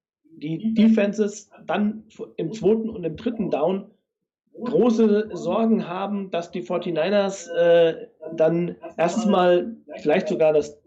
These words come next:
dritte Down überhaupt zum neuen First Down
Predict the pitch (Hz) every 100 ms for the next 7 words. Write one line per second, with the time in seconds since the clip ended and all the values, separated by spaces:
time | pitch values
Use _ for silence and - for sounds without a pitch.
0 | - 160 180 - 151 185 170 156 170 -
1 | 151 147 165 180 170 - _ 170 - 170
2 | 170 160 147 147